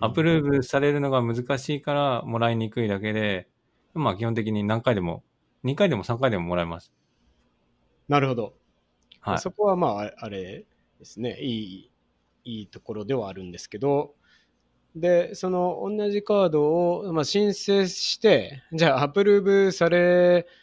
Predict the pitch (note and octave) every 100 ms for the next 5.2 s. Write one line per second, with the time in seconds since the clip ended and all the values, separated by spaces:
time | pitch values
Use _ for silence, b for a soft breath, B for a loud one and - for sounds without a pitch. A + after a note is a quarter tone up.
0 | b b b _ _ D3 D#3+ A#3+ _ _
1 | _ _ F#3 B3 C#4 C4 C4+ G#3+ D3+ C4
2 | - D#4 E3 D3+ D3 D3+ C#3+ F3+ C#3 B2
3 | - - _ _ _ _ _ - - D3+
4 | C#3 C#3 C#3 C#3 - _ - D3 D3 A#2
5 | G#2